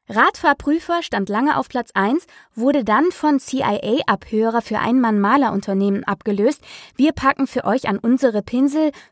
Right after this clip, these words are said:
Guter Slogan, den sollte ich mir für später merken. Bis schließlich die neuseeländischen, und die gibt's wirklich, menschlichen Ampeln, die den ganzen Tag ein Schild von Stop nach Go und wieder zurückdrehen, das Rennen gemacht haben. Huh!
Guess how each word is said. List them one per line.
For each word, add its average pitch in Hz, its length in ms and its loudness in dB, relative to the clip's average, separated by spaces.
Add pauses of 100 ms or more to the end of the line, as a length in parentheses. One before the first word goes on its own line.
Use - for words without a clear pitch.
Guter 311 280 2
Slogan, 277 380 2
den 247 140 0
sollte 247 200 -2
ich - 80 -12
mir 254 120 -2
für 233 100 -6
später 269 340 -4
merken. 226 380 0 (320)
Bis 330 240 0
schließlich 320 400 0
die 262 100 -4
neuseeländischen, 302 880 0
und 220 200 -4
die 226 40 -6
gibt's 214 260 -4
wirklich, 311 380 0 (260)
menschlichen 294 600 2
Ampeln, 277 400 0
die 277 100 -2
den 254 180 0
ganzen 285 440 0
Tag 285 260 -4
ein 233 140 0
Schild - 240 -2
von 220 160 -2
Stop - 280 -2
nach 226 220 -2
Go 240 120 4
und 254 200 2
wieder 233 180 -2
zurückdrehen, 208 720 0 (240)
das - 200 -4
Rennen 220 320 2
gemacht 190 400 -2
haben. 180 260 -6 (520)
Huh! 269 420 4